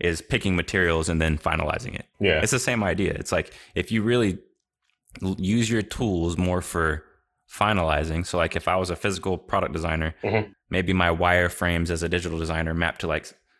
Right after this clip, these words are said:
Speaker 1: architecture's drawings or architecture sketches or a cad model,
Speaker 2: Yeah,
Speaker 1: right?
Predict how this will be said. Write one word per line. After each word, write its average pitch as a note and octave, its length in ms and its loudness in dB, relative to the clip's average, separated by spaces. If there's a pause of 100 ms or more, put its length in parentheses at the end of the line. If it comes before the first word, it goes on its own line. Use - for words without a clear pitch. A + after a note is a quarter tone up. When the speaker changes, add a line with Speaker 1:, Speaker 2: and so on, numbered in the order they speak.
(280)
Speaker 1:
architecture's F2 680 -2
drawings E2 520 0
or E2+ 60 2
architecture E2+ 520 -2
sketches E2 400 -4
or E2+ 60 2
a D#2+ 60 0
cad F2 320 -2
model, E2 440 -2
Speaker 2:
Yeah, F2+ 220 2
Speaker 1:
right? E2 200 0